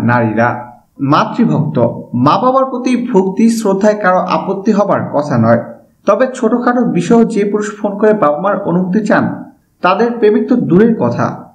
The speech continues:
বন্ধু ভাবতেও পছন্দ করেন না নারীরা। অপরিচ্ছন্নতা। মেয়েরা পরিষ্কার পরিচ্ছন্ন থাকতেই বেশি ভালোবাসেন, তাই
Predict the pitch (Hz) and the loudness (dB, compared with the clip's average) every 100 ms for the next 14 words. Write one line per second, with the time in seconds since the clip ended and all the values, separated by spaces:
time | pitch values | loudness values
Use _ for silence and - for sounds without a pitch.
0 | - 165 208 226 220 220 147 - 165 - | -2 2 4 4 2 0 -2 -2 -4 -2
1 | 180 175 127 117 110 107 104 107 110 - | -2 0 2 2 0 -2 -6 -4 -4 -6
2 | - _ _ _ - - 214 233 175 - | -12 _ _ _ -4 -2 0 0 0 -2
3 | 131 113 110 120 - - - _ _ - | -2 0 0 0 -2 -10 -20 _ _ 0
4 | 143 214 262 226 220 - 247 247 - 233 | 4 4 4 2 0 2 0 0 -2 -2
5 | 226 208 202 233 220 208 170 143 135 143 | -2 -4 -2 -2 -2 -2 0 0 2 0
6 | 107 107 127 117 - - - _ - 190 | 0 -2 -2 -2 -4 -10 -20 _ -2 0